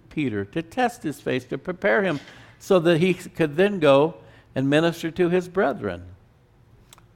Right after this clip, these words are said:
The enemy asked permission. God, the enemy can't do anything to you without God's permission. So quit freaking out and just go with it. And let God do that perfecting work in your life.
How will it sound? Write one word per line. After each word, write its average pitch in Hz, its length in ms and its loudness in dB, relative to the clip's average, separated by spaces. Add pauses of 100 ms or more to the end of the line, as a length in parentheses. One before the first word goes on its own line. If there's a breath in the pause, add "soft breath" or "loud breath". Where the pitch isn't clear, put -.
(180)
The 156 140 4
enemy 226 280 4
asked 147 220 6
permission. 160 580 0 (300 soft breath)
God, 240 260 10 (220)
the 190 180 4
enemy 277 220 4
can't 208 360 0
do 220 180 0
anything 202 320 -2
to 170 80 -2
you 175 80 2
without 180 340 4
God's 185 260 6
permission. 190 520 0 (240 soft breath)
So 190 160 0
quit 233 220 6
freaking 208 500 4
out 247 360 4 (1160)
and 147 80 -4
just 180 220 0
go 175 160 6
with 135 200 2
it. - 140 -12 (960)
And 131 100 -4
let 151 240 2
God 175 400 6 (300 soft breath)
do 165 160 6
that 151 240 6
perfecting 139 640 -2
work 156 260 0
in 117 80 -4
your 113 160 -4
life. 113 540 -4